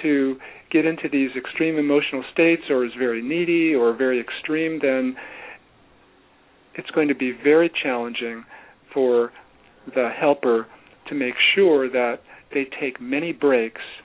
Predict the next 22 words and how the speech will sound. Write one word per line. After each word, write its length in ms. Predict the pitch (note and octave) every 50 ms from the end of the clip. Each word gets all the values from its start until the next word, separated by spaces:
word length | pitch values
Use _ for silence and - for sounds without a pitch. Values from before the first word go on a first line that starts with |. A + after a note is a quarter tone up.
| - - _ _ _ _ _
And 480 | - C3+ B2+ A#2+ A#2+ B2 A#2+ B2 B2 - - - - -
I 100 | D3 C#3+
don't 220 | D3+ E3 D3+ D3+
mean 200 | D3 D3 C#3 C3 B2+
just 160 | D3+ C#3+ - - - -
for 160 | D3+ C#3 B2
a 100 | A#2+ -
few 160 | - C3 B2 A#2+ - -
seconds, 420 | E3+ E3+ F3 - B2 A2+ G#2+ A2 - -
but 120 | - - - -
sometimes 520 | - D3+ D#3 D3 - - D3 C#3 C3 C3 B2+
it 120 | B2 A#2+ B2+
means 280 | B2 B2 A#2+ A#2+ A#2+ B2 - - - - - - - - -
stepping 380 | - - D3+ - - D3+ C3+ C3
out 160 | C3 C3 B2+
of 100 | B2+ A#2
the 80 | B2 A#2
room, 500 | A#2 C3 D3 D3+ D#3 D#3 D#3 D#3 D3+ - - - - - - - _ -
catching 340 | - - C#3+ - - C3+ B2+
their 120 | A#2+ A#2+ A#2
breath, 320 | A2 D3+ D#3+ E3 E3 - - - -
taking 360 | - C3+ B2+ - C3 A#2+ A#2+